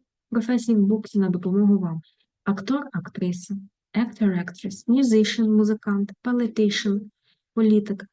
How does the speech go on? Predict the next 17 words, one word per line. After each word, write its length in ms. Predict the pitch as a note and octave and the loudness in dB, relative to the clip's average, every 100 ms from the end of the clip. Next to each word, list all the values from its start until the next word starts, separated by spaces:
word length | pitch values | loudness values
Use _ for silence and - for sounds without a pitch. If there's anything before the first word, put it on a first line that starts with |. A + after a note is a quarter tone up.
| - | -18
singer, 680 | - G#3 G#3+ A#3+ G#3+ F3 F3 | -8 0 2 2 2 0 -6
співак, 600 | - - F#3 G3+ G#3 G3+ | -12 -6 -2 0 0 -4
sportsman, 760 | - - - C4+ C#4+ - G#3 F#3 | -14 -14 -4 -4 -4 0 2 2
спортсвумен, 680 | G3 F3+ F3 F3+ G3 A3 G#3+ | -2 -4 -2 2 2 4 0
спортсмен, 540 | G3+ G3+ - G#3 B3 | -4 -12 -4 -2 -2
спортсменка, 640 | B3 G#3 - F#3+ G#3 G3+ G3+ _ _ _ | -4 -10 -6 0 0 -2 -8 _ _ _
Т 120 | - | 0
В 40 | G#3 | 2
presenter, 720 | G3+ G3 F#3 G3 A3 A3+ A#3+ A#3 _ _ | 2 2 2 2 2 2 -2 -6 _ _
диктор 500 | E3 F3+ - F#3+ G3 - _ - | -4 -4 -4 -6 -6 -14 _ -8
телебачення. 720 | F3+ F3 E3+ E3 E3 F#3 F3 F3+ _ - | -4 -2 -2 -4 -6 -6 -6 -8 _ -4
Напишіть 500 | G3+ G#3 G#3+ G#3 G3 | -2 0 2 0 0
короткий 480 | G3+ G3 G3 - F#3+ | -2 0 0 -2 -2
опис 440 | G3 F#3+ F#3+ - | -2 -4 -6 -4
людини, 500 | F#3 E3+ F3+ G3+ B3 | -4 -2 0 2 2
дайте 220 | G3 F3+ F#3 | 0 -2 -6
своєму 500 | F#3 F3+ F3+ F3 | -4 -2 0 -2